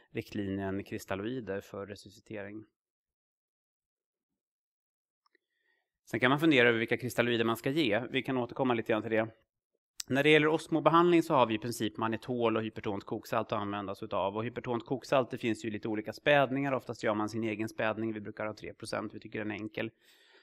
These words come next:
Eh, man kan också överväga att ar-, använda karbamid eller urea, men det är också verkligen en akut behandling som vi ibland bara ger på neurooperation om det håller på att gå fullständigt åt pipan. Och, eh, osmobehandling är också en väldigt kortvarig överbryggande behandling i väntan på dekompressiv åtgärd.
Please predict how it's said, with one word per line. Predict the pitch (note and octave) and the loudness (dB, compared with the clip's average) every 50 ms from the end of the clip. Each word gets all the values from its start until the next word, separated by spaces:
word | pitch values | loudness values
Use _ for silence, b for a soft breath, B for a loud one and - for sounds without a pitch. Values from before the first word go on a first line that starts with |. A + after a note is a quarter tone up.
| b b _ | b b _
Eh, | - A#2+ A#2+ A#2+ A#2 A#2 A#2 A#2 | -2 0 2 2 2 2 2 2
man | B2+ C3+ | 0 0
kan | C3+ C3 B2 A2+ | 0 0 0 0
också | A2+ A2 - - A#2+ | 0 -2 -2 -2 -2
överväga | A2+ G#2 G2 F#2+ G2+ G2+ G2 G#2 | -2 -2 0 0 0 0 2 2
att | G2+ | 2
ar-, | G2 G2+ G2+ F#2+ F2+ F2 - | 2 2 0 0 -4 -6 -6
använda | G#2+ G2+ G2+ F#2+ F#2 G2 | -4 -4 -4 -2 -4 -4
karbamid | - - G#2+ G2+ G2 G2+ G#2+ A2 A#2 A#2+ A#2 G#2 G2+ | -2 0 0 0 2 2 0 0 0 -2 -4 -4 -4
eller | G2 F#2+ G#2 - | -4 -4 -4 -2
urea, | A2 A2+ A#2 A#2 A2 A2 G2+ G2+ | -4 -4 -4 -2 -2 -2 -2 0
men | G#2 G#2+ | -2 -2
det | G#2+ A2+ | -2 -2
är | A2 | -4
också | G#2 - - - A2+ | -4 -6 -8 -6 -6
verkligen | G#2+ G2 G2 - - G#2 G2 G2 | -6 -6 -6 -8 -10 -8 -8 -8
en | G2 G2+ G2 | -10 -10 -10
akut | G2 - - A2+ G#2+ - _ | -12 -12 -12 -14 -16 -12 _
behandling | A2 G2+ G#2+ A2 G#2+ G2+ G2+ G2+ | -8 -6 -6 -6 -6 -6 -8 -10
som | G2 - G#2 G2+ | -12 -14 -14 -12
vi | |
ibland | F#2+ G2+ G2 G2 G2 | -8 -8 -8 -6 -6
bara | F#2+ G#2 G2+ G2 | -8 -8 -8 -8
ger | F#2+ F#2+ G2+ | -8 -10 -12
på | G#2+ - - A2 | -12 -10 -10 -8
neurooperation | G#2+ G#2 F#2+ G2 G#2 G2 - - G2+ - - A2+ G#2 G#2 G2 F#2+ | -8 -8 -10 -12 -14 -14 -12 -14 -14 -12 -10 -12 -10 -10 -10 -10
om | G2 G2 | -8 -10
det | F#2+ G2 | -10 -10
håller | G2 G2+ G2 G2 | -12 -12 -12 -14
på | - G2+ F#2+ F#2 | -14 -12 -12 -12
att | G2 - _ _ | -12 -14 _ _
gå | - G#2+ G#2+ - _ _ | -14 -14 -14 -14 _ _
fullständigt | - A#2 G#2+ - G#2 G#2 A2 | -16 -14 -12 -12 -12 -12 -12
åt | G#2 - | -12 -12
pipan. | - F#2 - - G#2+ G2+ G#2+ G#2+ b b b b b b b b b b b b b b _ _ _ _ | -14 -14 -8 -8 -6 -6 -6 -10 b b b b b b b b b b b b b b _ _ _ _
Och, | B2+ B2 B2+ B2+ B2 | -4 -2 0 2 2
eh, | B2 B2+ B2 A#2+ - - | 2 0 -2 -4 -4 -4
osmobehandling | C3+ C#3 - - C#3 B2 C3+ D3+ D#3 D#3 D3+ C#3 B2 | -4 -4 -2 -2 -2 2 4 6 6 6 4 4 2
är | C3+ | 0
också | - - - - - - C3 | 0 -2 -4 -12 -6 -4 -2
en | C3 C3+ C3 | -2 0 0
väldigt | C3 A2 G#2 - | -2 -2 -4 -6
kortvarig | - C#3 B2 - _ - A#2+ A#2+ A#2 A2+ A2+ A2+ | -6 -6 -6 -6 _ -6 -2 -2 0 0 0 0
överbryggande | B2+ A#2+ A2 G#2+ G2+ G#2+ A#2+ C#3+ C3+ A#2 G#2+ G2+ G2+ G#2+ G2+ | 0 0 0 -2 -4 -6 -6 -6 -2 0 0 0 0 0 -2
behandling | G#2+ G2+ G#2+ G2+ G2 G2+ G#2 G#2+ G#2 | -2 -2 -2 -2 -2 -2 -4 -4 -2
i | |
väntan | G#2+ G#2+ G2+ F#2+ - - G#2 G2 | -2 -2 -4 -4 -6 -8 -10 -8
på | - A2 | -8 -10
dekompressiv | G2 G#2 F#2+ - - G2+ - G#2+ - - G#2 G#2+ | -10 -10 -10 -10 -14 -12 -12 -10 -10 -10 -10 -10
åtgärd. | G#2 A2 - - B2 G#2 G2+ G#2+ G#2+ | -10 -10 -8 -8 -6 -6 -6 -8 -10